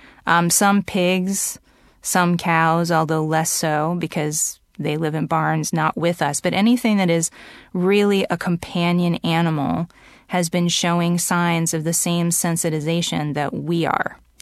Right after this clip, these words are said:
So in dogs, it'll be a lot of scratching, uh, it, a lot of itch. In cats, it can be scratching, but it can also be wheezing. A lot of cats get asthma, just like we can get asthma.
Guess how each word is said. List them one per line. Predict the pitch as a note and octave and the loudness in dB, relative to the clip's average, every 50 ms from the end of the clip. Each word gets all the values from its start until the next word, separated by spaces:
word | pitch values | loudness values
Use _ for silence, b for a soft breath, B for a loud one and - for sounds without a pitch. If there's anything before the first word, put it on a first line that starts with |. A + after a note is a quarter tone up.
| B B B B B B B B B | B B B B B B B B B
So | B - - F#3+ F3 E3+ F3 F3 - - _ | B 2 4 4 4 4 4 2 0 -2 _
in | - F#3 F3+ F3 | -2 0 0 2
dogs, | E3+ F3+ F3+ F3+ F3+ F#3 F#3 F#3 F3 F#3 | 2 4 4 4 4 4 4 2 0 0
it'll | F3+ E3+ E3+ E3 | 0 0 0 0
be | D#3 E3 E3 E3 D#3+ - - - | 0 -2 -2 -2 -2 -4 -4 -4
a | E3+ F3 | -4 -2
lot | F#3 E3+ E3 D#3+ D#3+ | 0 0 0 0 0
of | D#3 - | 0 -2
scratching, | - - - E3+ D#3+ D#3 E3 - - G#3 G3+ G3 G3+ G#3 G#3 G#3 G#3 - - _ - | -4 -2 0 0 0 0 0 0 0 0 2 4 4 4 2 2 0 -4 -8 _ -2
uh, | F3 E3 D#3+ D#3 D#3 - - | 0 2 2 2 0 0 -2
it, | - - E3+ - - - _ - - | -4 -4 -4 -4 -6 -8 _ -14 -10
a | - E3 | -6 -4
lot | E3 E3 D#3 D#3+ | -2 0 0 0
of | D#3+ - - - | -2 -4 -2 0
itch. | F3 F3 F#3 F3+ - - - - - - B B B B B B | 0 2 0 0 0 -2 -2 -2 -4 -6 B B B B B B
In | B F3 F3 F3 | B -2 -2 -2
cats, | - - - F#3 F3 F3+ F3 - - F#3 | -2 -2 0 2 2 2 0 0 -4 -6
it | - - | -6 -4
can | - F3+ E3+ E3+ | -2 -2 -2 0
be | D#3+ E3+ E3 | 0 0 -2
scratching, | D#3+ - - - F3 E3+ F3 - F#3+ F#3 F#3 F3+ | -2 -2 0 0 2 2 2 0 0 0 0 0
but | E3+ F3 D#3+ | 0 -2 -2
it | D#3+ | -4
can | - F3 D#3 | -4 -2 -2
also | E3 E3 - F3 E3 | -2 -2 -2 -4 -4
be | E3 E3+ E3 | -4 -4 -4
wheezing. | D#3+ D#3+ E3+ E3+ F3 F3+ E3+ F#3+ F#3+ F#3+ F#3+ G3 G3+ - | -4 -2 -2 -2 -2 -2 -2 0 0 2 2 2 0 0
A | - E3+ | 0 0
lot | D#3+ D#3+ D#3 | 0 0 0
of | D3+ | -2
cats | - - F3 E3 E3 - | -4 -4 -2 -2 -2 -2
get | - D#3+ - - | -4 -6 -4 -2
asthma, | - D#3 D#3 D#3+ D#3+ - F3+ F3+ F#3 F#3+ G3 G3+ | 0 0 0 0 0 0 0 0 2 0 0 -2
just | - F3 D3+ - - | -2 -2 -2 -2 -2
like | D3 D3 - | -4 -6 -4
we | E3 E3 E3+ E3+ | -4 -4 -4 -4
can | D#3+ - F3+ F3+ | -2 -2 -2 0
get | F3 E3+ E3 | 0 0 0
asthma. | E3 E3 E3+ E3+ - - F3+ F3 F3+ F#3 | 2 2 0 0 0 0 0 0 0 0